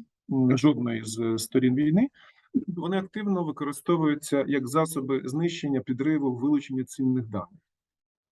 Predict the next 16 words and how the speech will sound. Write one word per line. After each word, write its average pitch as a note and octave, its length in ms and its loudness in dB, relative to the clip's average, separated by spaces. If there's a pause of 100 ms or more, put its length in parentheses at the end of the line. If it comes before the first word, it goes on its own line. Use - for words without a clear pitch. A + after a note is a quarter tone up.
(680)
На C#3+ 220 2
додаток D#3 460 0
до C#3 120 -4
широкого D3+ 460 -2
використання C#3 760 -2
дезінформації, D#3 960 -2 (340)
а B2+ 100 2
вони D3+ 680 4
призводять C3+ 500 0
до C#3 160 4
дестабілізації B2 1160 -2
кіберпростору, - 760 -4 (340)
тобто A2+ 240 -8
середовище, D3+ 600 2
в A#2 40 4
якому, B2 440 2